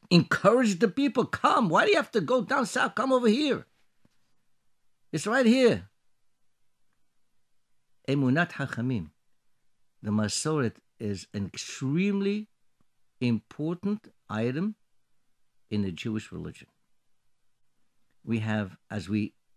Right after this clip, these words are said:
start even Pirkei Avot, the first thing they say, "Moshe kibel Torah miSinai." Moshe Rabbeinu received Torah from Sinai.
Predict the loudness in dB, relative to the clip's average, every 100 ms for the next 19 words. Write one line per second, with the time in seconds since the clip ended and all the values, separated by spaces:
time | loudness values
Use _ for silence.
0 | _ _ _ -10 -8 -2 -2 -2 -2 -2
1 | -2 -4 -4 -4 -4 -4 -6 -8 -8 -6
2 | -6 -6 -6 -6 -4 -2 -2 -2 -4 -8
3 | -8 -6 -6 -8 -10 -10 -6 -6 -6 -8
4 | -8 -6 -6 -6 -8 -10 -10 -8 -8 -10
5 | _ _ _ _ _ _ _ _ -8 -4
6 | -2 0 0 0 0 0 0 -2 -6 -4
7 | -4 -4 -4 -6 -6 -4 -4